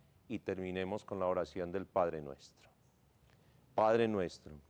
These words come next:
que estás en el cielo, santificado sea tu nombre. Venga a nosotros tu reino. Hágase tu voluntad en la tierra como en el cielo. Danos hoy nuestro pan de cada día.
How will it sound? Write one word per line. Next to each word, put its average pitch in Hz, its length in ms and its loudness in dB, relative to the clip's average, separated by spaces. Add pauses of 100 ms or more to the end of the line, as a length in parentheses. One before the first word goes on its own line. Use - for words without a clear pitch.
que 101 120 -2
estás 101 460 2
en 107 80 0
el 95 180 0
cielo, 82 400 0 (520)
santificado 104 1120 2
sea 101 300 4
tu 101 160 -2
nombre. 90 460 -2 (580)
Venga 107 440 2
a 117 40 4
nosotros 110 600 0
tu 104 120 -2
reino. 92 480 2 (600)
Hágase 107 400 4
tu - 160 -6
voluntad 110 680 2
en 110 100 -2
la 101 100 0
tierra 101 460 0
como 98 260 -6
en 95 100 -4
el 90 140 -4
cielo. 78 440 -6 (680)
Danos 104 540 0
hoy 110 220 4
nuestro 107 400 -4
pan 107 420 2
de 98 100 -4
cada 95 320 0
día. 95 360 -6